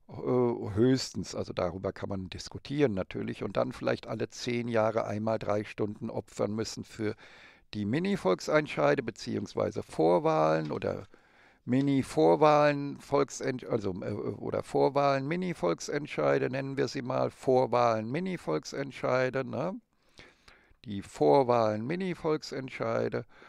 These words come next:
Und ja, ja. Und dann übrigens, ja, also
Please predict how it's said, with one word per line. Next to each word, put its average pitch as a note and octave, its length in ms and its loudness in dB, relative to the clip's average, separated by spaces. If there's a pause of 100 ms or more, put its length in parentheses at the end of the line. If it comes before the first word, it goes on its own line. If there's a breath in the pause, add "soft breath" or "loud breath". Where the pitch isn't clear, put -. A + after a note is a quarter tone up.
(280 loud breath)
Und B2 640 -2
ja, C3 420 2 (920 loud breath)
ja. F#2 300 -8 (1500 loud breath)
Und C3 200 -2
dann C3+ 220 6
übrigens, B2 560 0
ja, C3+ 300 4
also A#2 380 -4